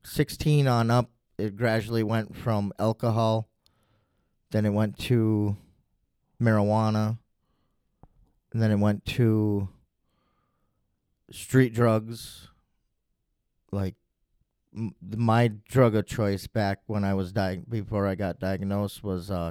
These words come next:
crystal meth, which I suggest nobody ever try. Don't, don't even dabble with it. To be,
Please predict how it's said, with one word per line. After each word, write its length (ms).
crystal 340
meth, 480
which 180
I 60
suggest 580
nobody 400
ever 220
try. 480
Don't, 560
don't 240
even 340
dabble 440
with 200
it. 160
To 80
be, 220